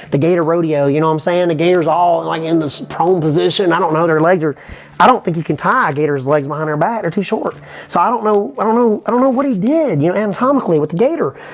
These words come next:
But they, they, he wouldn't stop. The co-, cops like, Stop. So they tase him,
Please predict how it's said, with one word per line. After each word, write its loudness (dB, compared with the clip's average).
But -2
they, 2
they, 2
he 2
wouldn't 0
stop. 0
The -4
co-, 0
cops 0
like, 0
Stop. 6
So 2
they 6
tase 2
him, -8